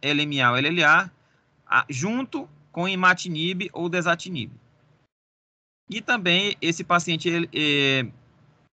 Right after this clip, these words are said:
eleito para fazer o transplante de medula óssea halogênico, com doador compatível. Se faz também a avaliação do tratamento desse paciente, para verificar se, se,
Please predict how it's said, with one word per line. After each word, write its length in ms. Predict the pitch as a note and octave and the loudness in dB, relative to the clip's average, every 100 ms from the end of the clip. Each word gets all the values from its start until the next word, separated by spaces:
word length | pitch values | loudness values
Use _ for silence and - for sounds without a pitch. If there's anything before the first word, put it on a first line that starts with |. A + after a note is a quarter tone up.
| _ _ _ _ - | _ _ _ _ -8
eleito 560 | E3 E3+ E3 F#3+ F3+ G3 | -2 2 2 2 -2 -4
para 280 | D#3+ D#3 | 2 2
fazer 260 | D#3+ E3 D#3+ | 2 0 0
o 60 | D#3+ | -2
transplante 600 | F3 F3 - D3+ D3+ C#3+ | -4 -4 -6 -6 -6 -8
de 80 | D3+ | -6
medula 420 | D#3 D3 D#3 C3+ | -4 -2 0 2
óssea 340 | B2+ C3+ D3+ | 0 -2 -4
halogênico, 640 | - C#3+ E3 D3 C3+ G2+ - _ - | 0 0 0 -2 -4 -6 -14 _ -8
com 120 | C3 | -2
doador 320 | C3+ C3 B2 | 0 0 -2
compatível. 560 | C3 C3+ D#3 - G2 - _ _ _ _ _ _ _ _ _ _ _ _ _ _ _ _ _ _ _ _ _ _ _ _ _ _ - | -6 -6 -6 -6 -12 -12 _ _ _ _ _ _ _ _ _ _ _ _ _ _ _ _ _ _ _ _ _ _ _ _ _ _ -10
Se 180 | - G#3+ | -4 2
faz 260 | G#3 G3+ | 4 4
também 340 | G3+ F#3 F3+ G3 | 2 0 2 2
a 60 | |
avaliação 540 | F3 F3 F3 E3+ F3 E3+ | 4 4 4 2 0 -4
do 100 | F3+ | 0
tratamento 600 | F#3+ F#3+ F#3+ E3 F3+ F3+ | 0 0 0 0 -4 -4
desse 220 | F3+ F3 | -8 -4
paciente, 720 | E3+ E3+ F#3+ F3 D3+ C3 - _ _ _ _ _ _ _ | -2 -2 -2 -2 -2 -4 -12 _ _ _ _ _ _ _
para 220 | C#3+ D#3 | 2 2
verificar 600 | D3+ E3+ F3+ F3+ E3+ D#3+ E3 | 2 0 -2 -8 -4 -2 -2
se, 120 | F3 | -6
se, 160 | E3 | -12